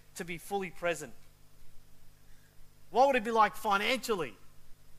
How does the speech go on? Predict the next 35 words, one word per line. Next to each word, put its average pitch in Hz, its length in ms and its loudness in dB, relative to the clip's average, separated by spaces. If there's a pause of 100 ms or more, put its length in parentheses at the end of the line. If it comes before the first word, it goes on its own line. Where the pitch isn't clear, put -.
(800)
to 190 80 -8
make 185 200 4
some 175 160 -8
progress 165 600 2
toward 151 420 -8
reducing 139 580 -8
debt, 151 260 -2 (840)
being 180 160 0
able 175 180 4
to 147 60 -8
save 170 420 2
for - 120 -10
that 151 120 0
holiday 151 460 0
that 135 120 -10
is 131 160 -10
much 147 360 -8
needed? 147 220 -8
I 147 120 -6
mean, 175 220 -10
wouldn't 247 180 -10
that 180 160 -2
be 151 140 -10
awesome? 131 380 -10 (1080)
Or 190 100 -2
what 247 140 8
about 196 300 4
spiritually, 190 640 -4 (760)
where 190 380 2
you 170 100 -10
feel 196 280 -2
really 202 300 -4
connected 165 600 -6
to 147 100 -8
God? 143 420 -2